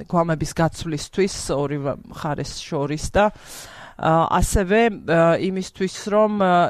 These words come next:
ისინი დასხდნენ და შეუდგნენ შინაარსიან არსებით მოლაპარაკებებს, სამშვიდობო მოლაპარაკებებს. ეს რამდენად მოხერხდება, ა, ძნელად წარმოსადგენია, რადგან რადიკალურად, ა, განსხვავებულ და რასაკვირველია, ვიცით, პოზიციები სომხეთის და აზერბაიჯანის რჩებიან ისინი.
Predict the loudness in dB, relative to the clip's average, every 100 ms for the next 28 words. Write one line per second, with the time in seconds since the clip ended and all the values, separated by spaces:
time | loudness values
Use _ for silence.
0 | 0 -4 -2 2 2 0 -2 -2 0 0
1 | 0 -2 -2 -4 -2 0 2 2 0 0
2 | 2 2 2 0 -2 -4 -2 0 0 0
3 | -2 -4 -4 -2 -2 -4 -8 -6 -4 -4
4 | -2 -2 -2 -2 -4 -4 -4 -6 -2 0
5 | 0 -2 -4 -6 -6 -6 -2 0 0 -2
6 | -8 -20 -20 -20 -20 -20 -4 -2 0 2
7 | 4 4 4 0 0 0 0 2 0 2
8 | 4 2 2 2 2 2 -2 -2 0 0
9 | 0 -4 -2 0 0 0 -2 0 2 2
10 | 2 2 2 2 0 -2 -2 0 0 -2
11 | -4 -4 -8 -4 -4 -2 -2 0 0 -6
12 | -6 -6 -6 -2 0 0 0 0 0 -2
13 | -6 -6 -8 -4 -2 0 0 -2 -6 -8
14 | -4 -4